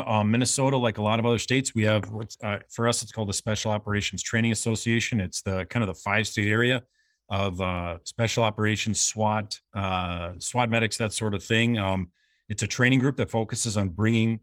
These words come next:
operators command level, all those folks together to learn, grow, share. We'll have probably about four hundred fifty to five hundred personnel here, which is awesome.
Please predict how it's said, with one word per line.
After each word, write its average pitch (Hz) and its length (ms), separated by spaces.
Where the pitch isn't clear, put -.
operators 107 420
command 104 400
level, 113 520
all 101 180
those 117 160
folks 110 260
together 107 460
to 95 80
learn, 113 420
grow, 104 400
share. 107 560
We'll 101 220
have 110 260
probably 117 260
about 101 580
four 127 260
hundred 131 100
fifty 127 320
to 101 80
five 107 320
hundred 117 320
personnel 107 480
here, 123 180
which 101 220
is 90 160
awesome. 110 480